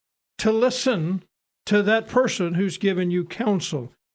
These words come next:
Uh, and that's always hard to do when your emotions are involved. I know, Justin, you mentioned that, that the one of, that you see a lot of is the idea of the I R S impersonation. You saw it where you used to work,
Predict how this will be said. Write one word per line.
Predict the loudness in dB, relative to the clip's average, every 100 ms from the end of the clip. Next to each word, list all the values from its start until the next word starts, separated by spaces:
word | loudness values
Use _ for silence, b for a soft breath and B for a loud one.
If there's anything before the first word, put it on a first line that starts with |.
| _
Uh, | -2 -2 -2 -2
and | 0
that's | 0 0
always | 0 2 0 -2
hard | 0 2 2 0
to | -2
do | 0 0 -2 -6 b _
when | -2
your | 0 0
emotions | 2 0 0 -2 -2 0
are | 0 0
involved. | 0 0 0 0 -2 -6 _ b _
I | -2
know, | 0 2
Justin, | 2 0 0 -4
you | -2 0
mentioned | 0 0 -2 0
that, | -2 -6 -4
that | -2 -2
the | -2 0
one | 0 0
of, | -2
that | -4 -4
you | -4 -4
see | -2 -2
a | 0
lot | 0 2 2
of | 2 0 0
is | -4 -6 -12 b _ _
the | 0
idea | 2 2 0 0
of | 0 -2 -6 -4
the | -2
I | 2 2 2
R | 2
S | 2 0 -2
impersonation. | -4 -4 -4 -4 -2 -2 -2 0 -2 -2 B B B
You | 0 2
saw | 2 2 4
it | 2 0
where | 0
you | 2
used | 0 0 -2
to | -2
work, | 0 0 0 -4